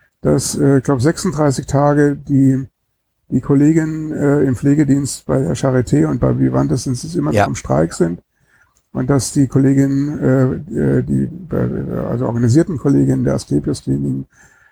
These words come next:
Speaker 1: in Brandenburg ebenfalls für einen Vollstreik geschickt
Speaker 2: Mhm.
Speaker 1: werden.
Speaker 2: Hab ich mitbekommen.
Speaker 1: Ich kenne das ja aus der Krankenpflege. Seit vierzig Jahren frage ich mich, äh, äh, warum es nicht von einem Arbeitskampf in den nächsten geht, weil die, das, was wir Pflegenotstand haben, ist absehbar, das ist gewollt.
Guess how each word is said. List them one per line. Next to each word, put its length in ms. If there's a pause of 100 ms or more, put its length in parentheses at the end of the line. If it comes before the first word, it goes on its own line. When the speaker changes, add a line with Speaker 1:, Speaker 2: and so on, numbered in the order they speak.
(160)
Speaker 1:
in 160
Brandenburg 520
ebenfalls 440
für 120
einen 80
Vollstreik 440
geschickt 240
Speaker 2:
Mhm. 140
Speaker 1:
werden. 260 (220)
Speaker 2:
Hab 120
ich 100
mitbekommen. 440
Speaker 1:
Ich 220
kenne 180
das 120
ja 80
aus 100
der 100
Krankenpflege. 560
Seit 160
vierzig 380
Jahren 320
frage 300
ich 60
mich, 360
äh, 280
äh, 60 (540)
warum 840
es 220
nicht 320
von 180
einem 320
Arbeitskampf 680
in 60
den 140
nächsten 360
geht, 260
weil 160
die, 180 (540)
das, 180
was 140
wir 80
Pflegenotstand 720
haben, 240
ist 160
absehbar, 680
das 180
ist 180
gewollt. 560